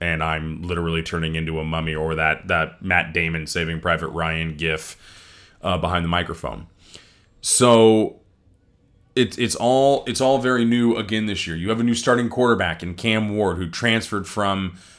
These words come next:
um, with Eric Morris from Incarnate World up to Pullman. He's going to be the starting quarterback. We gave him a freaking pickup truck, for goodness sake, through an N I L deal. We'd never had that happen before.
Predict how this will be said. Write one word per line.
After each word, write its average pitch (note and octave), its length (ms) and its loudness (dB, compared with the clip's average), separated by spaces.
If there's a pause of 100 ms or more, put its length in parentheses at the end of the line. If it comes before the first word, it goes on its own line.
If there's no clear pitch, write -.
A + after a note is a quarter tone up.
(160)
um, F#2+ 300 0
with G#2+ 160 -2
Eric G#2 260 0
Morris F#2+ 640 0
from G2 420 0
Incarnate G2 480 -2
World F#2 540 -2
up - 240 -4
to G2+ 420 -4 (400)
Pullman. A2+ 380 2
He's F#2+ 180 -2
going G#2+ 220 0
to A2 80 0
be G#2+ 80 -2
the G2+ 80 -6
starting G#2 260 2
quarterback. F#2+ 460 -2
We A2+ 80 -2
gave A2+ 280 2
him B2+ 120 -4
a F2+ 60 -4
freaking A2 640 -4
pickup G#2+ 380 0
truck, F2 280 -2
for F2+ 100 -6
goodness E2 400 -4
sake, F2 300 -2
through F#2 100 -6
an F2 60 -4
N F#2 100 -2
I E2+ 180 2
L F#2 160 2
deal. D#2+ 260 -6
We'd E2 160 -6
never F#2+ 220 -2
had E2+ 160 -2
that F2 140 0
happen D2+ 280 -6
before. F2 500 -8